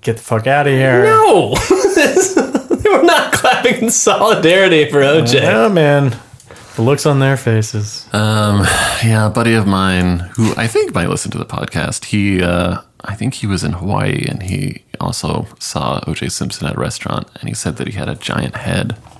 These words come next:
Speaker 2: Mm-hmm. Mm-hmm.
Speaker 3: This is again before he went to prison for his second.
Speaker 2: It's probably steroids. I think steroids make your head huge.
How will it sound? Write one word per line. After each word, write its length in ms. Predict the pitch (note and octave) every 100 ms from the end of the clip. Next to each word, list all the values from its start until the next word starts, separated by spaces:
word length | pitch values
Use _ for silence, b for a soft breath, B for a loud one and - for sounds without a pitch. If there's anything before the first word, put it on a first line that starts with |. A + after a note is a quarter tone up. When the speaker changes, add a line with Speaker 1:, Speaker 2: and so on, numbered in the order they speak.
| _ D3
Speaker 2:
Mm-hmm. 880 | A#2 A2+ A2 _ _ _ _ _ D#3
Mm-hmm. 240 | C#3 C3+ -
Speaker 3:
This 160 | - -
is 60 |
again 280 | - - E2+
before 300 | E2 - -
he 60 | -
went 140 | -
to 40 | -
prison 380 | - G#2+ - -
for 240 | - - -
his 100 | -
second. 520 | - - F2+ F2+ F#2 _ _ - B B B B
Speaker 2:
It's 120 | -
probably 300 | - G4 C3 A2+
steroids. 840 | - - - D3+ D#3 A#2+ A2+ - -
I 40 |
think 160 | D3 D#3
steroids 480 | - A#2+ A#2+ C3
make 180 | - -
your 100 | C#3
head 260 | - - -
huge. 440 | - D3 C#3 -